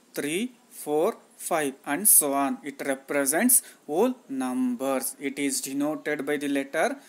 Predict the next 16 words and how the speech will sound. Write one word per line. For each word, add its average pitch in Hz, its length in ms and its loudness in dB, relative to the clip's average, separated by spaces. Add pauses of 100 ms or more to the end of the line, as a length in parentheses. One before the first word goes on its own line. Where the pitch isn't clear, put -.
(280)
capital 135 760 -6 (340)
W. 131 600 -2 (340)
So, 214 360 -4 (280)
natural 170 760 -2
numbers 160 680 2
are 214 240 2 (280)
counting 175 560 -2
numbers, 127 680 0 (260)
while 135 220 0
whole 143 240 2
numbers 151 680 0
are 170 240 2 (260)
natural 185 1040 -4
numbers 143 800 -2
including 156 1000 -2 (260)
zero. 131 840 0